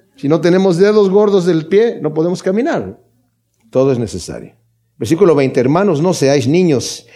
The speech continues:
en el modo de pensar, sino sed niños en la malicia. Pero sed maduros en el modo de pensar".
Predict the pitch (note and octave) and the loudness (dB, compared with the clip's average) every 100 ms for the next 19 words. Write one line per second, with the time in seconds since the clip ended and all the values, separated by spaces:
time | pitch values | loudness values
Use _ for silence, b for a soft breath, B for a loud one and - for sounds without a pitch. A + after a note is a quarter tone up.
0 | B - C#3 C#3 C3+ E3+ F3 D3 B2 B2 | B 0 2 4 4 2 2 2 0 -2
1 | A#2 - E3+ F3+ - B2+ A#2+ - E3 D#3+ | -4 0 0 0 -2 -2 -2 -2 -2 0
2 | F3 F#3 E3 - - B2+ A#2+ A2+ G#2+ A2+ | 2 2 0 -4 -4 0 0 0 0 0
3 | F#3+ A#3+ - C#3+ A2 - - _ _ _ | 0 0 -2 -2 -4 -8 -20 _ _ _
4 | _ - - _ B2+ C3+ C3 - - D#3 | _ -20 -20 _ 0 2 2 -2 -2 0
5 | F#3 F3+ C#3+ C#3+ E3+ G#2 G2 - - _ | 2 0 0 0 0 -2 -6 -14 -20 _
6 | _ _ - G#2+ G#2 F#2+ F#2 E2+ E2 - | _ _ -10 -6 -4 -6 -8 -10 -14 -18
7 | D2+ - - | -20 -20 -20